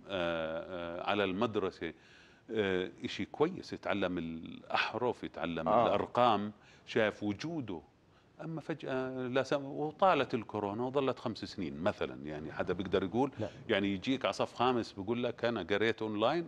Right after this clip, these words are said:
Speaker 1: والله ما يعرف اسمه.
Speaker 2: صحيح.
Speaker 1: آه.
Speaker 2: جرب
Speaker 1: فكمان
Speaker 2: الأونلاين
Speaker 1: أنت
Speaker 2: حتى أثر على سلوك بعض الطلاب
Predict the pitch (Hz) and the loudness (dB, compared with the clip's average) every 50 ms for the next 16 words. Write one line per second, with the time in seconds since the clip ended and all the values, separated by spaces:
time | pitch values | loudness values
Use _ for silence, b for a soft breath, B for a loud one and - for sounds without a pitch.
0 | - - 120 135 139 139 139 143 143 143 151 151 147 147 147 147 139 135 139 139 | -6 -4 -2 -2 -2 -2 0 0 0 0 2 2 4 4 4 4 2 2 2 0
1 | 131 - - - - - - 120 - - - - 151 151 151 - - - - 220 | -2 -4 -8 -12 -12 -12 -14 -14 -16 -14 -10 -10 -8 -8 -10 -14 -12 -8 -6 -4
2 | 196 180 - - B B B B B B 123 131 156 151 156 143 120 139 143 - | -4 -6 -8 -12 B B B B B B 4 4 6 8 8 8 8 8 8 8
3 | 131 135 139 139 139 135 - - - - 147 143 - - 151 - - 165 - - | 8 8 8 8 8 6 4 2 2 2 0 2 4 4 4 4 4 -2 -2 -2
4 | - - 175 170 151 147 123 - 139 143 147 147 147 135 113 - - 139 135 156 | -2 2 2 2 2 2 2 2 4 4 6 6 4 4 2 0 -4 -2 0 0
5 | 160 156 - - 139 151 147 156 - - 208 214 | -2 -2 2 2 2 2 2 -4 -6 -6 -8 -6